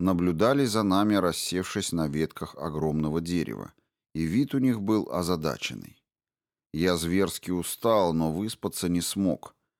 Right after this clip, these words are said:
Проснулся еще в темноте, дрожа от холода. Так что, когда вновь пустились в путь, я еле тащился,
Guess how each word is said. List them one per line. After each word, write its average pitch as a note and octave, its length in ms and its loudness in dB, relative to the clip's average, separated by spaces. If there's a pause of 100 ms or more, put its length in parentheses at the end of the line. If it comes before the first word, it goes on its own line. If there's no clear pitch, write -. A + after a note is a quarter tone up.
(140)
Проснулся G2+ 640 0
еще F2+ 280 0
в - 100 -6
темноте, F2+ 680 -2
дрожа D#2 460 -2
от E2+ 100 -4
холода. - 540 -8 (540)
Так A2 240 2
что, - 220 -2
когда A2+ 340 2
вновь A2+ 400 2
пустились G2 580 -2
в - 140 -12
путь, - 400 -6 (320)
я A#2 200 4
еле C#3 320 2
тащился, F2+ 800 -2